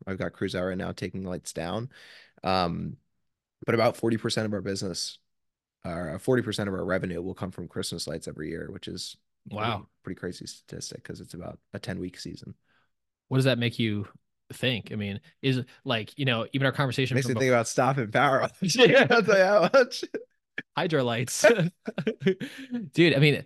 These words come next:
Speaker 2: well, i-, it's kinda funny because, y-, you know, businesses get to a point sometimes where it's like, some of the data you just can't ignore. And
Speaker 1: Yeah.
Speaker 2: it's like,
Speaker 1: Oh my gosh,
Speaker 2: do I
Speaker 1: yeah.
Speaker 2: just keep
Speaker 1: The
Speaker 2: scratching this
Speaker 1: eighty twenty
Speaker 2: itch?
Speaker 1: rule, right?
Speaker 2: Yeah,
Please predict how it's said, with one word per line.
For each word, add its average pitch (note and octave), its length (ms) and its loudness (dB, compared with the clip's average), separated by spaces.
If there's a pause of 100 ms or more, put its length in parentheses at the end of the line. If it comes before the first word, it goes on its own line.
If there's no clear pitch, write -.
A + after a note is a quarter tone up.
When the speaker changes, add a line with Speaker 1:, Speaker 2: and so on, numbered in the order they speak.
Speaker 2:
well, D3+ 180 2
i-, D#3 160 2
it's F3+ 160 0
kinda E3 180 4
funny F3 240 -4
because, A2+ 380 -4
y-, - 160 -20 (260)
you B2+ 120 -6
know, G#2+ 60 -4
businesses C3+ 360 0
get C3 140 2
to B2 80 -2
a G2+ 40 -2
point C#3 260 0
sometimes A2+ 400 -4
where A2+ 100 -4
it's - 160 -8
like, G2+ 220 -8 (880)
some D3 240 2
of D3 60 4
the A#2+ 80 4
data A2+ 360 2
you G#2+ 100 -4
just A#2 180 -4
can't C3+ 220 -2
ignore. G#2 520 -6 (180)
And - 0 -
Speaker 1:
Yeah. A2 120 6
Speaker 2:
it's G2 120 -2
like, A2+ 180 0
Speaker 1:
Oh G#2+ 80 -2
my G2 140 -4
gosh, F2+ 220 -2
Speaker 2:
do B2+ 60 2
I A#2+ 120 2
Speaker 1:
yeah. - 20 -4
Speaker 2:
just A#2+ 240 -6 (140)
keep - 260 -6 (380)
Speaker 1:
The - 60 -2
Speaker 2:
scratching C#3 80 2
this C3+ 120 4
Speaker 1:
eighty C3+ 40 0
twenty D3 240 0
Speaker 2:
itch? - 20 0
Speaker 1:
rule, D#2+ 180 -6
right? G2 320 -4
Speaker 2:
Yeah, B2 300 -2